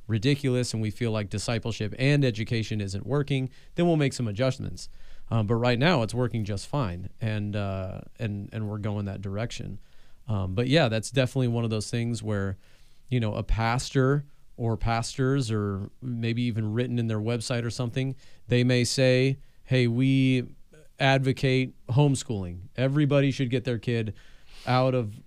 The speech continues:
public school or not in private Christian school, and, or there may be some, they really support private Christian school, and they're like, "Hey, everybody should send their kid to,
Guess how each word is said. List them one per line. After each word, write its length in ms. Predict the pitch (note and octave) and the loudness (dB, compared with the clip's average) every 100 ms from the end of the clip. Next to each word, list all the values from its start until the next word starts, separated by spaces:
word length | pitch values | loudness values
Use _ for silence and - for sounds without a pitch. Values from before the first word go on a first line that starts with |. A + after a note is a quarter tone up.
| - | -8
public 320 | - B2 A2+ G2+ | -4 -2 -4 -8
school 500 | - A#2 G#2+ G#2+ G#2 | -4 -2 -2 -2 -2
or 140 | F#2+ | -2
not 340 | F#2+ C3+ D#3 D3+ | 0 2 2 2
in 140 | C3+ | 0
private 340 | A#2 C3 A#2+ A2+ | 2 2 2 0
Christian 300 | A#2+ - A2 | -4 -2 -6
school, 460 | - A#2 G#2+ G#2 | -4 -2 0 -2
and, 180 | G2+ G2 - - - | -2 -6 -10 -20 -2
or 160 | - D3 | 4 6
there 220 | C#3 C3+ | 6 6
may 180 | C3+ C3+ | 6 4
be 120 | C3 | 2
some, 380 | A#2+ C3 C3+ D#3 | 2 2 2 4
they 260 | B2 A#2 A2+ | 2 2 0
really 500 | G#2+ G#2 B2 C3 B2+ | -2 0 2 4 2
support 380 | C3+ A2 C3+ | 0 0 0
private 300 | A2 C3 B2+ | 2 2 2
Christian 300 | A#2+ C3 G#2 | 0 -2 -2
school, 360 | F#2+ - F#2+ F2+ | -6 -6 -8 -6
and 80 | G2 | -6
they're 100 | G#2+ | -4
like, 180 | G#2 G2+ | -4 -2
"Hey, 200 | B2 A#2+ | 0 0
everybody 340 | C3 C#3 C3+ | 2 2 0
should 160 | A#2+ B2 | -2 -4
send 180 | C3 B2 | -2 -2
their 120 | A#2+ | -4
kid 220 | B2+ A#2 | -4 -4
to, 160 | A#2+ | -4